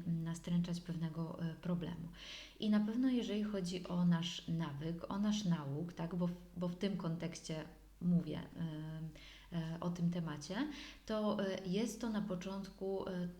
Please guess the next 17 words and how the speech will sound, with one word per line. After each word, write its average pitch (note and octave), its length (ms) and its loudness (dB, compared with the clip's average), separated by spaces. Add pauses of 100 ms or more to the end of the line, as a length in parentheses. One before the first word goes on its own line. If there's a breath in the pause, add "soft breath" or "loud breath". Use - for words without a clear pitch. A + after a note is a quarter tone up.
może F#3+ 360 4
być E3+ 200 -4
to F3+ 100 0
na E3+ 120 4
początku F3+ 540 -4
bardzo E3+ 320 -2
trudne, F3 560 -2
tak? G#3+ 220 -6
Czyli, A#3 340 0 (520 loud breath)
no, F#3 140 -2 (320)
dziewczyny G3 480 2
moje, F3 280 8
dziewczyny F3 460 2
na E3+ 100 4
mentoringu E3+ 580 4
pytają E3+ 440 2
mnie, F3 380 4